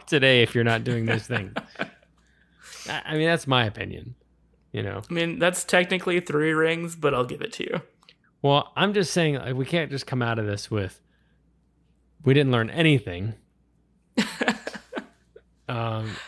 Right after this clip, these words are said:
Speaker 1: and
Speaker 2: Fair.
Speaker 1: so I, I do think that we definitely have, um, I, I just, I feel like we have carved out some things that you want to do i-, if you're in management, as opposed to, um,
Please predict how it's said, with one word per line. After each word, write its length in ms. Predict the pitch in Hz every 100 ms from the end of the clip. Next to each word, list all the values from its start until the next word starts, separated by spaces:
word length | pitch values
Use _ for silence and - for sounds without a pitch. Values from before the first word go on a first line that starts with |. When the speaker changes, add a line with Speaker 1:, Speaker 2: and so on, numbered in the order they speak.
| -
Speaker 1:
and 160 | 131
Speaker 2:
Fair. 320 | 170 147 151 -
Speaker 1:
so 100 | 123
I, 80 |
I 40 | 135
do 200 | 143 160
think 240 | 160 151
that 120 | 143
we 160 | 127 127
definitely 840 | 113 131 - 127 123 117 110 104 98
have, 640 | 113 117 110 104 101 110
um, 460 | 98 110 98 101 - 104 - _ _
I, 120 | 65 - _
I 160 | - 135
just, 380 | - 143 - 113
I 80 | 113
feel 240 | - 151
like 180 | 135 117
we 140 | 117
have 460 | 113 120 117 107 - _ _ _ _
carved 380 | - 123 107 104
out 200 | 104 -
some 140 | 110
things 220 | 104 107 110
that 180 | 107
you 260 | 107 101 92 _ _ _ _ _ _ _ _ _ _ _
want 500 | 123 107 113 135 131
to 80 | 110
do 420 | 110 113 98 90 - _ _ _ -
i-, 140 | 139 - -
if 180 | 139 -
you're 120 | 120
in 120 | 107
management, 480 | 101 98 101 110 - -
as 100 | 117
opposed 560 | 104 107 101 104 -
to, 440 | - 101 98 98 95
um, 420 | 92 92 92